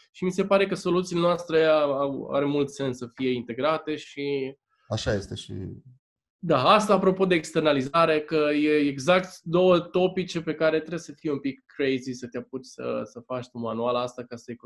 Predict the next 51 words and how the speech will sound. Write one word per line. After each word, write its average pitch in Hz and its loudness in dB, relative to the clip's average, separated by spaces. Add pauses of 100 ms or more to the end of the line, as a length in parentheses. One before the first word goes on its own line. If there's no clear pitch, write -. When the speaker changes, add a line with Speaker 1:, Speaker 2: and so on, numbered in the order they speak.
Speaker 1:
economisești 123 -8
câțiva 131 -2
euro, 151 2
pierzând 151 -2
timp 170 -2
în 160 -4
care 156 0
poți 160 -8
să - -20
faci - -12
alte 160 -4
lucruri. 175 -4
Că 143 -8
orice 190 -2
business 160 -4
are 151 -2
nevoie 139 0
de 135 -2
timpul 127 -4 (260)
fondatorilor 127 -2
și 117 -12
a 123 -2
oamenilor 123 -2
cheie, 135 -2
nu 165 -6
să - -20
te - -10
apuci 139 -16
să - -20
stai 135 -6
să, 120 -16 (840)
cum 120 -20
se 120 -14
zice, 123 -8
lingi 127 -2
hârtii - -10
sau 113 -12
să - -20
cauți 123 -6
mii 127 -4
de, 117 -4 (540)
în 135 -6
mii 151 2
de 139 0
locuri 139 0
datele 123 -2
pe 120 -10
care 120 -6
le 120 -2
aveți 123 -6
voi. 110 -10